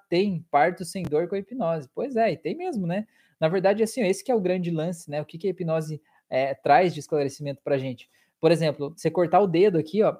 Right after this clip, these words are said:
a dor não tá no dedo, a dor tá no teu cérebro, né? O dedo envia apenas um impulso elétrico pro teu cérebro, dizendo, "Ó, tem um negócio esquisito aqui, né? Cortou um dedo ali." E o que que o teu cérebro faz? Ele responde com dor, porque a dor é uma me-,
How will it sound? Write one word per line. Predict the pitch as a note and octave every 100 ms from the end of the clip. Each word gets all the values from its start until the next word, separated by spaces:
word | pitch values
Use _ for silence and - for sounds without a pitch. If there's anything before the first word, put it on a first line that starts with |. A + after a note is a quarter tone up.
| -
a | D#3
dor | D3+ G#3+
não | D4+ G3
tá | F#3 B3
no | F#3
dedo, | C#3+ B2+ - -
a | B2+
dor | C#3 G#3
tá | A#3
no | D#4+
teu | F#4 F#4+
cérebro, | - F3 G3 C3 C3 _ _ _ _
né? | C#3 E3 F3
O | F3
dedo | D3 G3 B3
envia | A3 D#3+ G3+
apenas | G3 G#3 A#3
um | B3
impulso | - A#3 -
elétrico | G#3+ E3+ C4+ G3+ F3
pro | E3+
teu | D#3+ D#3+
cérebro, | - E3 G#3+ F3+
dizendo, | D3 E3+ E3+
"Ó, | G#3 C3
tem | - C#3+
um | F3
negócio | F#3 F#3 A3
esquisito | - A#3+ A3 A#3
aqui, | - G#3
né? | F#3+ G3 F3
Cortou | E3 D3+ - F3
um | B3
dedo | G3+ G3+ E3+
ali." | D#3 D#3+ D#3+ _ - - -
E |
o |
que | E3
que | A#3+
o |
teu | C4+ A#3+
cérebro | A3 G3+ F3+
faz? | E3 F3 C#3 C#3
Ele | E3
responde | G3 A#3+ - G3+ A3 F#3
com | E3+ A3+ C4+
dor, | F#3 A#3+ F#4 C3+ _ _ _ -
porque | F3+ B3
a |
dor | F#3+ F3 C4
é | C4
uma | A3
me-, | G3